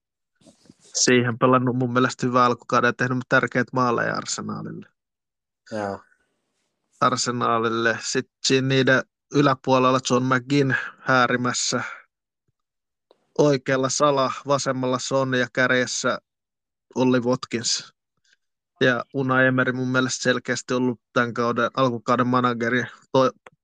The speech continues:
Speaker 1: toisena mainitsemisarvoisena managerina tietysti An-, Antje Postecoglou ja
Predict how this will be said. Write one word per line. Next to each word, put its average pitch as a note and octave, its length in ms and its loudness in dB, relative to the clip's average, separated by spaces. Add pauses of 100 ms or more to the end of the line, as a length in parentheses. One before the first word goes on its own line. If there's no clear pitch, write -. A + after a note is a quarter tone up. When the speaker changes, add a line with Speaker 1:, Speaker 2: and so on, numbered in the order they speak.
(800)
Speaker 1:
toisena D#3+ 440 2
mainitsemisarvoisena C3+ 1120 -10
managerina B2+ 600 -6
tietysti B2+ 420 -4
An-, B2+ 260 0
Antje B2 340 -2
Postecoglou B2 840 2
ja A#2 180 4